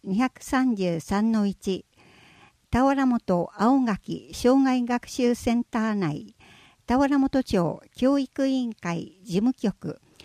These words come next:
障害教育課、子ども科学教室係。電話、三二の六一九三。月曜日は休館。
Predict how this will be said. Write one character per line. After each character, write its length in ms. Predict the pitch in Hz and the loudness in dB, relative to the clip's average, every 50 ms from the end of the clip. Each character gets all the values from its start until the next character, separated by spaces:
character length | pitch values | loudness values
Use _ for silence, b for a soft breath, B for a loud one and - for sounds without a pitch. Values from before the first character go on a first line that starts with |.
| b b b b | b b b b
障 340 | - - - 247 269 262 262 | -6 0 2 4 4 4 4
害 200 | 262 240 247 240 | 2 0 -2 -2
教 280 | _ - 247 226 233 | _ -2 0 0 0
育 260 | 247 - _ - - _ | 0 -2 _ -14 -20 _
課、 240 | - - 196 190 - _ b b b b b b b b b b | -10 -8 -8 -8 -10 _ b b b b b b b b b b
子 160 | - 214 220 | 0 2 6
ど 100 | 226 254 | 6 8
も 220 | 254 247 247 240 - | 8 6 4 4 0
科 200 | - - 214 226 | -2 -4 -2 0
学 300 | 240 269 269 - - _ - | 0 0 -2 -4 -10 _ -4
教 240 | - 269 262 269 262 | 0 2 2 2 0
室 280 | - - - 277 262 | -4 -8 -4 -2 0
係。 560 | 254 247 254 254 - 202 165 - - - _ _ _ _ _ _ _ _ _ _ _ _ _ _ _ - | 0 0 0 -2 -4 -6 -6 -6 -8 -14 _ _ _ _ _ _ _ _ _ _ _ _ _ _ _ -8
電 360 | 214 175 220 220 226 226 202 | -2 0 2 4 4 4 2
話、 220 | 190 175 175 - _ _ _ _ _ _ _ _ | 0 -2 -4 -6 _ _ _ _ _ _ _ _
三 460 | - - - 247 285 302 294 302 302 | -10 -4 -2 2 2 4 4 6 6
二 260 | 302 285 269 233 214 | 6 6 4 2 2
の 360 | 196 185 170 151 - - - _ _ - | 0 0 -2 -2 -4 -8 -14 _ _ -8
六 480 | - 185 202 208 - - 285 285 277 | -2 -2 -2 -2 0 0 0 0 0
一 480 | - - 240 254 - - 196 170 156 170 _ | -2 -2 -4 -4 -4 -6 -6 -6 -6 -6 _
九 260 | - 220 226 262 277 | -2 0 0 0 0
三。 480 | 247 - - - 247 196 147 151 - - _ _ _ _ _ _ _ _ _ _ _ _ _ _ _ _ _ _ _ _ - 359 | -2 -6 -6 -6 -4 -4 -4 -6 -8 -14 _ _ _ _ _ _ _ _ _ _ _ _ _ _ _ _ _ _ _ _ -10 -6
月 280 | 196 233 233 - - | -4 -4 -4 -2 -2
曜 220 | 320 330 320 302 247 | 0 0 2 0 0
日 140 | 208 196 185 | 0 0 0
は 240 | 165 160 156 - - | 0 -2 -4 -8 -10
休 240 | - - 196 214 233 | -4 -2 -2 -2 -2
館。 360 | - - 214 185 180 160 - | -2 -4 -4 -4 -4 -4 -6